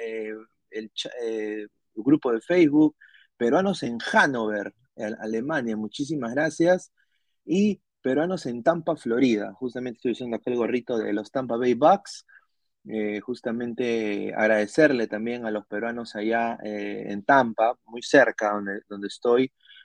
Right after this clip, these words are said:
eh, por obviamente compartir nuestro link. Así que muchísimas gracias ahí para llegar a mucho más gente. Y bueno, antes de empezar y leer sus comentarios,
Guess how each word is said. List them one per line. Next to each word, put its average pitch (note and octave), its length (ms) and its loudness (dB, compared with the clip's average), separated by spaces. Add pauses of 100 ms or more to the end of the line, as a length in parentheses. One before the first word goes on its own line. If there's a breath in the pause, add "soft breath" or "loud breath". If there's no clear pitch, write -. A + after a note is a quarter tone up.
(120)
eh, G#2+ 320 0
por A2 380 4
obviamente C3 480 2
compartir A#2+ 460 -2
nuestro C#3+ 300 -4
link. A2 320 0 (120)
Así A2+ 160 -10
que B2+ 80 -4
muchísimas A2+ 560 -6
gracias C3+ 440 2
ahí A#2 200 -4
para B2 180 2
llegar G#2+ 400 2
a G2+ 80 -8
mucho A2+ 300 -10
más A2 260 -6
gente. A2+ 400 -6 (500 loud breath)
Y C#3 100 6
bueno, D3 360 4
antes F3 300 -2
de E3+ 60 0
empezar E3 580 2
y B2 100 -2
leer C3+ 240 0
sus D3+ 160 -4
comentarios, D3 840 -2